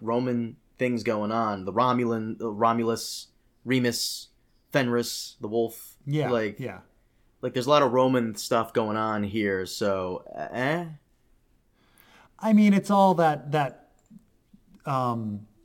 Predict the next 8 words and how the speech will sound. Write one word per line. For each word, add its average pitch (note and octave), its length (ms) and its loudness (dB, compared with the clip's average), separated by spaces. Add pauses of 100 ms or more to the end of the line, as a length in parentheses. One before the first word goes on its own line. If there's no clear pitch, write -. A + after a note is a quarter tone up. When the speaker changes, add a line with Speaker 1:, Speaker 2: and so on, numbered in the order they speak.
(440)
Speaker 2:
decline B2 960 -4 (180)
paradigm, G2 680 -8
right? G#2+ 320 -10 (920)
It's C#3+ 220 -8
just D3 220 -6
interesting C#3+ 560 0
that A2+ 140 -6
it's - 240 -14